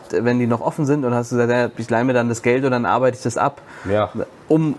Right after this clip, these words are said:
Speaker 1: um, um diese Titel kämpfen zu dürfen. Und hab ich gesagt, das kann ja nicht wahr sein. Und klar haben wir dann da auch, äh,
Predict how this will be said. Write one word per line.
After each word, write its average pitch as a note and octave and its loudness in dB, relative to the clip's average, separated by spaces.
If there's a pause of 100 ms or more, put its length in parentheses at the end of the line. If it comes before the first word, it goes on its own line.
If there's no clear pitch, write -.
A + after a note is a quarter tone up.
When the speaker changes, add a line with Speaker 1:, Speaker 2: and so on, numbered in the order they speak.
Speaker 1:
um, D#3+ 4
um C#3+ 2
diese C3 2
Titel F3 -4
kämpfen C3 0
zu - -8
dürfen. E3 2
Und G2 -4
hab G#2 -4
ich G#2 -12
gesagt, G2 -4
das G#2 -10
kann - -4
ja C3 0
nicht B2+ -2
wahr C#3+ 2
sein. B2+ -2 (320)
Und A2 -4 (240)
klar C3 4
haben A#2 0
wir A#2+ 2
dann A#2+ 2
da A2 2
auch, C3+ 0
äh, - -4